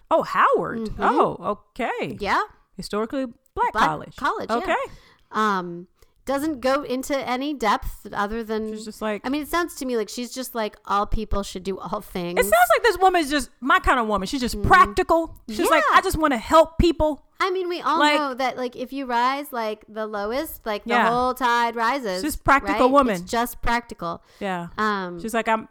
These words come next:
Speaker 1: I got a medical degree. I wanna help people, even
Speaker 2: Right.
Speaker 1: the enemy."
Speaker 2: I, it's
Speaker 1: Like
Speaker 2: pr-, 'cause I'm here
Speaker 1: Yeah.
Speaker 2: and this person needs help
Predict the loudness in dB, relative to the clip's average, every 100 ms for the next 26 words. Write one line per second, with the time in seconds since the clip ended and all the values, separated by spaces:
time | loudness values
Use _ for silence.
0 | -8 -2 0 2 2 0 0 -2 0 0
1 | 0 0 -2 -2 -2 -2 -4 -4 -6 -6
2 | -8 -10 -6 -6 -6 -6 -8 -2 -4 -2
3 | -4 -2 -4 -4 -2 -2 -2 -8 -6 -2
4 | 0 0 -2 -6 -6 -8 -6 -2 -2 0
5 | 0 0 -2 -4 -4 -8 -14 -2 0 2
6 | 0